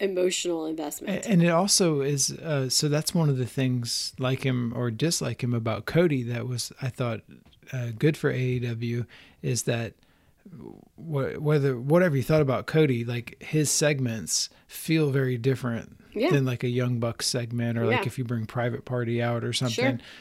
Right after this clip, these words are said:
Speaker 2: Um, Cody's doing something a little bit different. Um, and, and I thought that was good.
Speaker 1: Yeah.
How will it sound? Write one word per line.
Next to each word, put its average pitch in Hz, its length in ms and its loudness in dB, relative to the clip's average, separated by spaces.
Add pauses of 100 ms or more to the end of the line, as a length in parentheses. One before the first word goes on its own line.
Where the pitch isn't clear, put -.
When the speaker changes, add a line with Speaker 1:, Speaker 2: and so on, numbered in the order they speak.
(140)
Speaker 2:
Um, 117 340 -4 (480)
Cody's 147 340 2
doing 135 200 2
something 127 240 0
a 123 40 -2
little 131 160 0
bit 120 120 -4
different. 117 400 -8 (540)
Um, 117 360 -6 (100)
and, 135 240 -6
and 139 160 -2
I 160 140 2
thought 143 220 2
that 131 140 0
was 113 180 -6
good. 120 420 -4
Speaker 1:
Yeah. 202 260 2